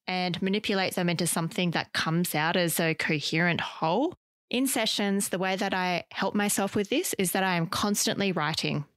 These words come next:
I really like constantly writing as well because it's kind of like a fidgety thing for me. And I also draw a lot in session. So it serves two purposes. It's enjoyable, pleasurable, but it also helps me maintain my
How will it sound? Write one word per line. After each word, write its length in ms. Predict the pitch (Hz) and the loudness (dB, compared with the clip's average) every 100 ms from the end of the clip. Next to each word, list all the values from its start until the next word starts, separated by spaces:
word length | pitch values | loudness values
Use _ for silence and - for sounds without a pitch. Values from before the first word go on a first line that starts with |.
| _ | _
I 40 | 214 | 0
really 240 | 226 254 | 2 2
like 180 | 247 - | 0 -2
constantly 500 | - 208 - 185 185 | -2 0 0 0 0
writing 440 | 160 165 - 180 | 0 -2 0 0
as 160 | 175 - | 0 0
well 200 | 170 190 | 0 0
because 380 | 196 - 185 175 | -2 0 0 0
it's 160 | 165 | 0
kind 220 | - 185 190 | 0 2 2
of 100 | 185 | 2
like 220 | 170 151 | 0 -2
a 20 | |
fidgety 680 | - 170 - 190 196 190 190 _ - | -4 -2 0 2 2 2 0 _ -10
thing 460 | - 196 185 185 196 - | -2 0 2 0 -2 -6
for 220 | - 175 | -2 2
me. 480 | 170 170 226 320 - _ - | 2 2 0 -2 -6 _ -4
And 480 | 202 196 190 190 - - | -2 0 0 0 -2 -4
I 120 | 196 | -2
also 300 | 214 240 226 | -2 0 -2
draw 360 | 190 175 175 - | -2 -2 0 -2
a 40 | |
lot 260 | 160 156 - | -2 -2 -4
in 160 | 170 160 | -4 -2
session. 520 | - 151 - - 165 - _ _ - | -2 -2 -2 -2 -4 -8 _ _ -2
So 100 | 254 | 0
it 80 | 247 | 2
serves 360 | 262 254 - | 2 2 0
two 360 | - - 190 185 | -2 0 2 2
purposes. 720 | 180 165 165 - 147 - - _ - | 0 -2 -2 -2 -2 -4 -8 _ -4
It's 140 | 180 | -2
enjoyable, 440 | 180 165 165 - 480 - | 0 0 -2 -2 -4 -4
pleasurable, 540 | - 156 170 160 320 - _ _ _ - | -2 0 0 0 -4 -6 _ _ _ -2
but 140 | 277 | -2
it 100 | 285 | 0
also 240 | 285 277 | 0 0
helps 320 | 220 196 - 196 | 0 -2 -2 -2
me 140 | 180 | 0
maintain 540 | 170 165 - 170 165 | 0 0 0 0 0
my 200 | 160 151 | 0 0